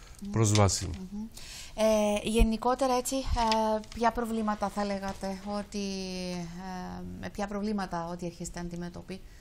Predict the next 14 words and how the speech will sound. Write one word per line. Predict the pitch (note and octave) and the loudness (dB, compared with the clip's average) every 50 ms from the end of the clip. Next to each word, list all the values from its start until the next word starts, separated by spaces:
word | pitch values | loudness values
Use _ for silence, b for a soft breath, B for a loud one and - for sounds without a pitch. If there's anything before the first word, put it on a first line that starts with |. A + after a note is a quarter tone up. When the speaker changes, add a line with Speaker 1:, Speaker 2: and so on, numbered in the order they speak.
| B B B B B B B B B B B B B B B B B - - B B B B B B B B - - | B B B B B B B B B B B B B B B B B -8 -8 B B B B B B B B -6 0
Speaker 2:
Ε, | B2 A2 A2 G#2+ G#2+ G#2 G2+ G2+ G2+ | 2 4 6 8 8 8 8 8 8
ορισμένα | G2+ G#2 G#2 G2+ G#2 A2+ C3+ D3 D3+ | 8 8 8 8 8 6 6 6 6
από | C#3 B2 B2+ B2+ A#2 G#2+ | 4 4 4 4 4 4
τα | F#2+ A2 G2 | 4 4 4
προβλήματα | F2+ - G2+ F#2 G#2 A#2+ B2 B2 | 4 6 4 6 6 6 4 4
που | A#2 B2+ | 4 4
αντιμετωπίζουμε | B2 A#2+ A2 F#2 F#2 F2+ F#2+ A2 B2+ C3+ C3+ - D3 C#3 | 4 4 6 6 6 6 6 6 4 2 2 4 2 4
είναι | C3+ C3+ C3+ | 4 6 4
οι | B2+ | 4
χώροι | - - - C3+ C3+ C3 C3 C3 | 4 2 0 2 4 4 4 4
στάθμευσης, | B2 - - - C3+ B2 A2 - G#2 G2 D#2+ - - - - F2 F2+ - - - - | 4 2 2 4 2 2 2 2 2 0 2 2 2 0 0 0 0 0 0 0 0
ε, | - F#2 F2+ F2 F2 F2 F2 E2+ F2 F2+ | 0 2 2 2 2 2 2 4 4 4
όπου | G2 A2 A#2 A2 - B2 A#2+ A2 | 4 2 2 0 2 2 4 4
δεν | G2+ A2+ A#2+ A#2+ A#2+ A#2+ | 4 2 2 2 2 2